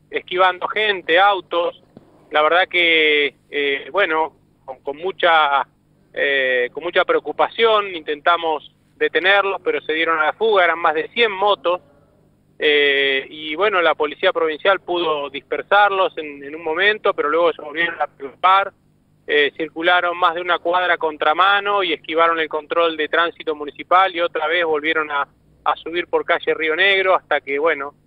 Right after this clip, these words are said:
eh, en la intersección con Lefaba ya se, se dispersaron.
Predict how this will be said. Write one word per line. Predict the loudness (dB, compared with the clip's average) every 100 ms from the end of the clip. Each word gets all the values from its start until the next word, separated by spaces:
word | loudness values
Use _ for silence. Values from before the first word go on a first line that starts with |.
| _ _ _ -8
eh, | -6 -4 -4 -6 -10 _ _ _ _ _ _
en | -4
la | -2
intersección | 0 -2 -4 -4 0 0
con | 0 0 0 -6 -16 _ _ _
Lefaba | -10 -2 2 4 4 4 2 0 0
ya | -2 -2
se, | -4 -6 -8 _
se | -8 -8
dispersaron. | -8 _ -8 0 0 0 -6